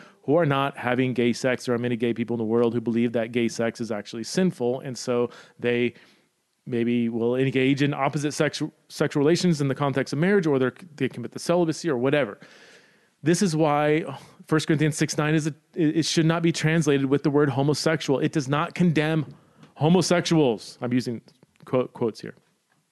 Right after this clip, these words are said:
It condemns people who are engaging in same-sex sexual relationships.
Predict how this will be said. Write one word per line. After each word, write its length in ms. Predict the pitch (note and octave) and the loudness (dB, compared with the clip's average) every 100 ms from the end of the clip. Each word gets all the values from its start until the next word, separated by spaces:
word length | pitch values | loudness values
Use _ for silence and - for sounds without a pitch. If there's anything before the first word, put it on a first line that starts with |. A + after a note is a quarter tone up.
| _ - - - - - | _ -20 -20 -20 -20 -8
It 100 | E3+ E3+ | -4 2
condemns 360 | F3+ E3 D#3+ | 4 4 2
people 280 | D#3+ D3+ D#3 | 2 2 4
who 160 | C#3+ D3+ | 4 4
are 320 | D3 D3 C#3+ | 4 2 -2
engaging 720 | E3 D3 A#2 D3+ G3+ D3 C#3+ | -2 -2 0 2 4 2 0
in 160 | D#3 C#3 | 0 -4
same-sex 720 | - C#3 D#3 D3+ C#3 C3+ - - | -2 0 0 -2 -2 -2 -6 -10
sexual 720 | - C3 A#2 C#3 B2 B2+ C3 | -4 -4 -2 0 2 0 -2
relationships. 1000 | C3 C#3 E3 D#3+ D3 - A2+ - - - | 0 2 2 2 -2 -2 -4 -6 -16 -20